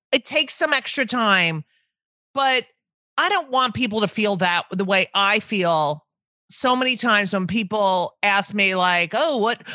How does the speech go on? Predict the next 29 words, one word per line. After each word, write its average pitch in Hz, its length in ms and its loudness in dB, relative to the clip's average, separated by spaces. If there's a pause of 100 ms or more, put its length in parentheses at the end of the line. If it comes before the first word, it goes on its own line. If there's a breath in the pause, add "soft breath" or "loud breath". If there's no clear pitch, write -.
(140 loud breath)
what 226 260 0
made 254 260 0
you 233 80 0
stu-, 208 400 -6
you 214 140 0
know, 180 320 -2 (640)
get 247 180 2
into 240 220 -2
comedy?" 254 500 0
I 427 120 2
don't 403 360 0
know. 294 80 -14
Read 415 280 2 (120)
my 440 200 0
po-, 370 340 -2
my, 359 300 2 (140)
my, 349 480 2
um, 320 200 -4
website. 240 760 0
Read 415 220 2 (220)
any, 381 380 0
you 359 100 0
know, 339 120 4
there's 330 220 0
so 349 320 0
much 381 180 -2
shit - 360 -2
about 247 300 0
me. 214 320 0